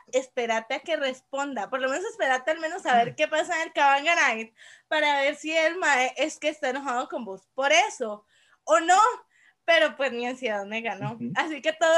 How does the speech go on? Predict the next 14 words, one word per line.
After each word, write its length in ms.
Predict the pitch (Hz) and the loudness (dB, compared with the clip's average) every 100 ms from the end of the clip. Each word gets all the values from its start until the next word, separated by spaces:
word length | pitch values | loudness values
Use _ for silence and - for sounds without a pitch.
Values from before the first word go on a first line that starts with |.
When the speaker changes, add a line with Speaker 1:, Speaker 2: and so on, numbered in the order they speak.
| 381 | 4
Speaker 1:
esto 220 | 381 392 | 0 -2
pasa 300 | 330 349 381 | 0 0 -2
cuando 280 | 320 311 247 | -4 -4 -6
yo 140 | 226 | -6
no 80 | 226 | -6
escucho 520 | 294 - 294 - 302 - - | -6 -8 -10 -6 -8 -6 -2
a 100 | 226 | 2
Speaker 2:
Sara, 160 | 156 180 | 2 2
Speaker 1:
Gus. 40 | |
Speaker 2:
¿cómo 140 | 170 | 2
se 100 | 208 165 165 | 4 4 4
llama 240 | 170 202 | 4 2
él? 180 | 233 254 _ _ _ _ _ _ _ _ _ | 0 -4 _ _ _ _ _ _ _ _ _
Speaker 1:
Gustavo. 600 | 226 285 - 254 208 160 | -12 -10 0 0 0 -4